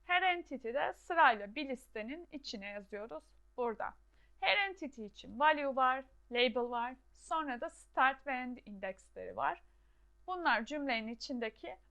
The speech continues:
başlangıç ve bitiş karakterlerinin yerlerine geliyor. Koenelerde böyle bir şeye gerek yok. Çünkü kelimeler teker teker. Burada gerek var, yoksa token'ın yerini bilmeniz pek mümkün değil. json kullanılabilir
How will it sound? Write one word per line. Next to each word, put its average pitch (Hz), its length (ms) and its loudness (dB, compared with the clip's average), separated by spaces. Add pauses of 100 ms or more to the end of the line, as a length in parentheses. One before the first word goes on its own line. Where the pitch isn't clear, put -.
(100)
başlangıç 277 720 0
ve 330 200 -4
bitiş - 300 -10
karakterlerinin 233 960 -2
yerlerine 247 600 4
geliyor. 202 440 -8 (680)
Koenelerde 359 840 2
böyle 302 340 4
bir 214 40 -14
şeye - 260 -10
gerek 262 440 -2
yok. 277 240 -2 (280)
Çünkü 311 280 -10
kelimeler 254 640 0 (160)
teker 269 420 4
teker. 269 360 -6 (380)
Burada 330 340 0
gerek 359 420 0
var, 370 220 2 (100)
yoksa 302 400 0
token'ın 302 420 -6
yerini 269 480 -4
bilmeniz 254 680 -8
pek 262 220 -2
mümkün 214 440 -10
değil. - 240 -10 (580)
json 349 480 -2
kullanılabilir 339 840 -2